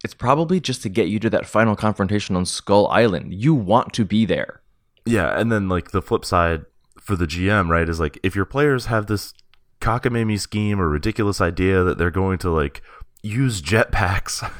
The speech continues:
Speaker 2: <laughs> in nineteen fifty-five, uh, and make an aerial assault on Skull Island, like, sure, whatever, it happens.
Speaker 1: Great, they
Speaker 2: Um,
Speaker 1: wanna play the Rocketeer. <laughs>
Speaker 2: Right, like, just go, go make up the place where they have to go to get the jetpacks, and they'll have to steal them and then move on with it.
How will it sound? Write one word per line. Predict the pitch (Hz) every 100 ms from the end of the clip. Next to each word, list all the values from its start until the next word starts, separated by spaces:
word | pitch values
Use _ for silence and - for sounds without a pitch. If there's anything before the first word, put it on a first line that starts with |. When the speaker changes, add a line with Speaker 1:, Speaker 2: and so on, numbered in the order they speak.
| -
Speaker 2:
<laughs> |
in | 110 101
nineteen | 113 113 - 110
fifty-five, | - 107 - 87 98 95 69 71 82 - - -
uh, | - 90 87
and | 95 101
make | 107
an | 90
aerial | - 123 117 104 92
assault | - 95 90
on | 82
Skull | - - 78
Island, | 65 90 82 76 95
like, | 101 90 - -
sure, | - 78 64
whatever, | 82 87 60 60 -
it | 92
happens. | 85 73 - 60 58 - - - -
Speaker 1:
Great, | 131 180 151
they | 127
Speaker 2:
Um, | 131
Speaker 1:
wanna | 160
play | 151 160
the | 156
Rocketeer. | 139 156 - - 196 107 104 - -
<laughs> | -
Speaker 2:
Right, | 107 113 - -
like, | 107 139 - 143
just | 127 - 98 82
go, | 127 139 135 92 - _ -
go | 117
make | 123 131 143
up | -
the | 107
place | 120 123
where | 104
they | 98 104
have | 110 -
to |
go | 92 117
to | 95
get | 80 147
the | 98
jetpacks, | 85 80 90 87 -
and | 90 78
they'll | 73
have | 117 -
to |
steal | 98 - 160 147
them | 95 98
and | 95
then | 95 98
move | 101 92
on | 85
with | 64
it. | -